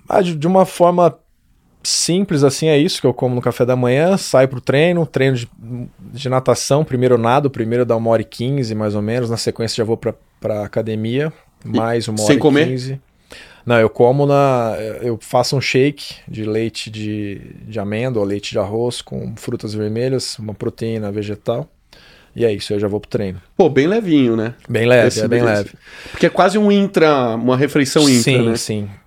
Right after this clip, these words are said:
Speaker 1: Mas esses momentos eu prefiro não tomar, esses pós-treino, sabe? Pegar um
Speaker 2: Muito
Speaker 1: Record,
Speaker 2: pesado.
Speaker 1: eu não, não, não me sinto muito bem, assim. É, e aí faço o treino, a preparação física e vou pra casa.
Speaker 2: Agora, esse treino fora d'água deve ser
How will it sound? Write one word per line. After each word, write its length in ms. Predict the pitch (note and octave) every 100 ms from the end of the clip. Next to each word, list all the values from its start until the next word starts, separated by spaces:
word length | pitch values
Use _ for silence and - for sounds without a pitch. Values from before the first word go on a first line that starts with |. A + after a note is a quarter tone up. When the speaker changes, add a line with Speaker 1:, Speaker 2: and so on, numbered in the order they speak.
| -
Speaker 1:
Mas 560 | B2+ B2+ C3 - - - _ _ _ -
esses 380 | D3+ G#3 A3 E3+
momentos 440 | D3+ C3 C#3+ E3
eu 100 | D#3+
prefiro 400 | D#3 C#3 D3+ C#3+
não 140 | C#3+ C#3
tomar, 380 | D#3 C3+ B2
esses 340 | A2 - A2+ -
pós-treino, 1040 | - A#2 A#2+ - - A2 A2+ B2 A#2 G2+
sabe? 240 | - A2 G#2
Pegar 280 | A2 A2 A2
um 160 | G#2+
Speaker 2:
Muito 140 | B2+ G#2
Speaker 1:
Record, 180 | B2+ A2+
Speaker 2:
pesado. 320 | A2 A#2+ A#2
Speaker 1:
eu 80 | A#2
não, 60 | B2
não, 200 | A#2+ B2
não 180 | A#2+ B2
me 40 |
sinto 320 | - B2+ A2+ B2+
muito 220 | B2 E3+
bem, 240 | D3 A#2
assim. 260 | G2+ G#2+ G2 - - - - - - - _
É, 800 | - A2 G#2+ G#2+ G#2 G2+ G2+ F#2+ F#2+ - -
e 80 | B2
aí 100 | A#2
faço 280 | - B2 C3+
o 40 |
treino, 260 | - A#2+ C#3+
a 40 |
preparação 520 | C3 B2 A#2+ - C3
física 340 | B2 E3+ - F#3+
e 40 | F3 F#3
vou 160 | E3+ E3+
pra 120 | A3+
casa. 460 | - C3+ E3 C#4 C#4+ -
Speaker 2:
Agora, 260 | C3 C3 A#2+
esse 220 | B2+ C#3+
treino 300 | - C#3+ C#3+
fora 240 | C#3+ B2+
d'água 460 | A#2 A#2+ D#3 G3 F#3
deve 340 | C3 A#2 A#2 -
ser 200 | C3+